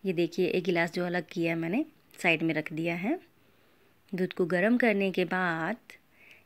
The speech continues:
इसमें हम एक कटोरी चावल की डालेंगे धोकर। ये देखिए, चावल की डाल दिए एक कटोरी मैंने, छोटी वाली कटोरी डालनी है।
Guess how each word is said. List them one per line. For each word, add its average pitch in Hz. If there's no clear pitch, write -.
इसमें 269
हम 208
एक 262
कटोरी 185
चावल 170
की 165
डालेंगे 160
धोकर। 185
ये 185
देखिए, 156
चावल 160
की 170
डाल 180
दिए 180
एक 170
कटोरी 170
मैंने, 170
छोटी 240
वाली 196
कटोरी 170
डालनी 165
है। 247